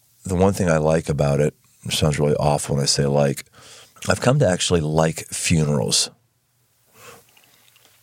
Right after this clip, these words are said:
I know it sounds really sick. Like, not, "Ooh, today I get to go to a funeral."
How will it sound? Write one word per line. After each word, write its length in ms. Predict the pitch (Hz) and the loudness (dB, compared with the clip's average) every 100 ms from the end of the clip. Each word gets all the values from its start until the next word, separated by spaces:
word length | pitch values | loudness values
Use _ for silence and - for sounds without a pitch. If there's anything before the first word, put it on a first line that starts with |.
| - 87 | -8 -2
I 160 | 80 | 0
know 80 | 80 | 0
it 40 | |
sounds 300 | - 78 71 | 0 -2 0
really 140 | 78 71 | -2 0
sick. 420 | - 76 - - - _ _ _ _ _ | 0 0 -2 -6 -14 _ _ _ _ _
Like, 140 | 85 82 | -10 -4
not, 220 | 101 104 | -4 0
"Ooh, 300 | 131 147 104 | 2 2 0
today 240 | - 104 107 | -2 0 0
I 40 | |
get 140 | 95 | 0
to 60 | 90 | 0
go 140 | 92 | 0
to 80 | 90 | 2
a 60 | 78 | 0
funeral." 500 | 104 101 76 62 | 0 0 0 -2